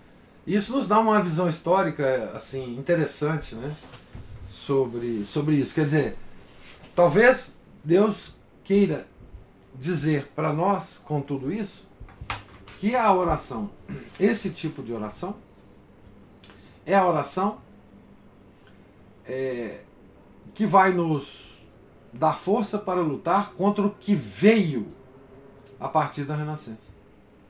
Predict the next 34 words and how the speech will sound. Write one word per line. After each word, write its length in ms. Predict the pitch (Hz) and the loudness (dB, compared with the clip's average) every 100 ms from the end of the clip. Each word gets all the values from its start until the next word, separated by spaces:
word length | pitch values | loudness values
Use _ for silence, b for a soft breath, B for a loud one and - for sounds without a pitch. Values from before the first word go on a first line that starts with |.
| - - - | -20 -20 -18
né? 200 | 92 110 135 _ _ - - - - b b b b - | -10 -10 -10 _ _ -20 -20 -20 -20 b b b b -18
É, 520 | 107 107 104 101 92 87 - - | -10 -6 -4 -6 -10 -16 -20 -16
talvez 280 | - 143 160 | -4 -2 -2
<laughs> 160 | - - | -4 -4
seja 240 | 160 160 | 0 2
a 160 | 151 151 | 4 4
oração 420 | 143 156 131 170 | 2 0 0 -2
dos 200 | 165 127 | -2 -2
últimos 500 | 156 196 135 123 - | -2 -4 -6 -8 -8
tempos, 500 | - 147 160 - 95 | -4 -2 -2 -6 -10
né? 200 | 101 139 151 b b b - | -8 -10 -10 b b b -16
Como 340 | 110 123 120 104 | -12 -8 -6 -6
o 60 | - | -8
pessoal 260 | 123 - 117 | -8 -6 -4
gosta 320 | 117 117 110 | -4 -6 -8
de, 300 | 104 107 92 B B B B B B - | -4 -6 -6 B B B B B B -14
é, 200 | 104 98 | -10 -10
considerar 420 | 101 131 127 127 | -8 -6 0 0
que 80 | 123 | -2
a 20 | |
gente 140 | 120 104 | -10 -8
tá 80 | 123 | -4
vivendo 300 | 120 117 117 | -4 -4 -4
nos 180 | 107 | -4
últimos 340 | 110 101 101 101 | -6 -8 -10 -8
tempos, 320 | 139 151 101 | -6 -8 -8
né? 140 | 110 107 | -10 -2
A 80 | |
oração 440 | 143 151 151 170 175 | 2 2 2 0 -2
contra 380 | 175 170 170 160 | 0 -2 0 -2
a 20 | |
confusão 680 | - 160 160 139 110 147 135 | -2 -4 -4 -4 -2 -2 -2
mental, 680 | 120 104 101 110 117 104 | -6 -8 -2 0 2 0
né? 240 | 87 113 | -6 -8